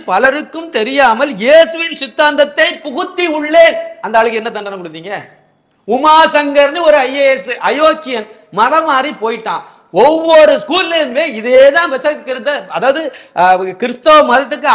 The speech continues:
ஆதரவாகவும் இந்து மதத்தை இழித்தும் பழித்தும் பேசிக்கிட்டு இன்னைக்கு வரைக்கும் பேசிட்டு இருக்கான். என்ன நடவடிக்கை எடுத்தீங்க? எல்லா ஸ்கூல்ல தான் பண்ணா. இப்ப இருக்கக்கூடிய முதலமைச்சர் வந்து கடந்த தேர்தல்ல வந்து எந்த, எந்த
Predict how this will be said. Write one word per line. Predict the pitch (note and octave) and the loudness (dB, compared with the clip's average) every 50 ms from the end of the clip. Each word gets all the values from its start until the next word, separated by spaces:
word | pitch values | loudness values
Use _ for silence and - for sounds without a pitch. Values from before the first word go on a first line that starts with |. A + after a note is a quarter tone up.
| G#3 A#3 | 4 4
ஆதரவாகவும் | C#4 D4 D4 C#4+ C#4 C#4 C4+ D4+ D#4+ B3+ | 2 2 2 2 2 2 0 0 -2 -4
இந்து | G#3+ B3 C4 C#4+ E4 D4+ | -6 -8 -8 -6 -6 -2
மதத்தை | C#4+ C#4+ C#4 - D#4+ D#4+ D4+ C4+ G3 F3+ G3 | -2 -2 0 2 4 2 2 2 -2 -6 -4
இழித்தும் | C4 D4+ D4+ D4+ - E4 E4+ E4 - | -2 -2 -4 -4 -6 -8 -8 -6 -2
பழித்தும் | - B3+ D#4 F#4 F#4+ G4 - F#4+ F4+ | 2 2 2 2 2 -2 -4 -6 -6
பேசிக்கிட்டு | D4+ C#4+ D4 - D4 C#4+ A#3 G#3 | -4 -6 -6 -6 -8 -8 -8 -10
இன்னைக்கு | G3+ A3+ B3+ C4+ C#4+ B3+ C4+ | -10 -8 -8 -8 -8 -4 -2
வரைக்கும் | C4+ C#4 E4 D#4+ D#4 B3+ | -2 -2 -2 -4 -8 -6
பேசிட்டு | B3 B3+ A3 B3 A3+ G3 | -6 -6 -6 -8 -12 -12
இருக்கான். | F#3+ F#3 F#3+ F#3 - - - _ _ | -12 -10 -10 -12 -12 -16 -20 _ _
என்ன | - D#3+ F#3+ A3 G#3+ | -16 -14 -10 -8 -4
நடவடிக்கை | G3+ G3 G3 G3+ G3 F#3 F3+ F3+ | -4 -2 -2 -4 -6 -6 -10 -10
எடுத்தீங்க? | E3+ F3 E3 F3+ F#3+ | -12 -12 -12 -12 -10
எல்லா | F3+ G3+ C#4+ D#4+ | -6 -2 0 0
ஸ்கூல்ல | D#4+ - A#3 B3+ C4 C4 B3 | -2 -2 -4 -8 -8 -6 -6
தான் | A#3+ A#3 F#3+ F#3 | -8 -8 -10 -12
பண்ணா. | D#3+ C#3+ C#3+ D3+ F3+ - _ _ _ _ _ _ _ _ _ - | -12 -12 -12 -14 -14 -16 _ _ _ _ _ _ _ _ _ -16
இப்ப | E3 F#3+ A3+ | -8 -2 2
இருக்கக்கூடிய | D4+ D4+ D4 D4+ C#4+ C4+ A3+ | 2 4 4 4 2 2 2
முதலமைச்சர் | A3 C4 D4+ D4+ D#4 D4 D4 C#4+ D4 C#4 B3+ | 2 2 2 2 2 0 -2 -2 -2 -2 0
வந்து | B3+ B3 B3 C4 D4+ D#4 D4+ - - - - _ _ | 0 -2 -4 -4 -2 -2 -2 -2 -4 -8 -20 _ _
கடந்த | - A3 C#4 C#4+ B3+ C#4+ C#4 | 0 0 0 0 0 0 -2
தேர்தல்ல | - - B3 C#4 D4+ D#4 D4+ D4 C#4+ C#4 B3 | 0 2 2 2 4 4 2 2 2 0 -2
வந்து | A#3+ A#3 B3 B3 D#4 B3 | -4 -6 -8 -8 -8 -6
எந்த, | A3 A3+ C4 D#4 E4 E4 E4 E4 C4 B3+ A#3+ | -6 -6 -4 0 0 0 0 0 -2 -2 -4
எந்த | A#3+ C#4 D4+ | -2 -2 0